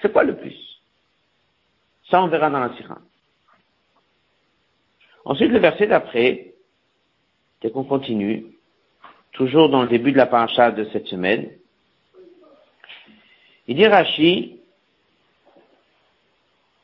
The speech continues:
Vayas ken Aaron, et comme ça il a fait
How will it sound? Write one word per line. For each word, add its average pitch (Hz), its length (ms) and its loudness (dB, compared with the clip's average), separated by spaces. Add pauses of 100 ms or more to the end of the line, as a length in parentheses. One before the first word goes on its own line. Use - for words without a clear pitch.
(1120)
Vayas 180 520 2
ken 175 220 2
Aaron, 120 580 -2 (1800)
et 139 100 -2
comme 156 160 0
ça 196 140 0
il 170 120 2
a 139 80 4
fait 135 580 0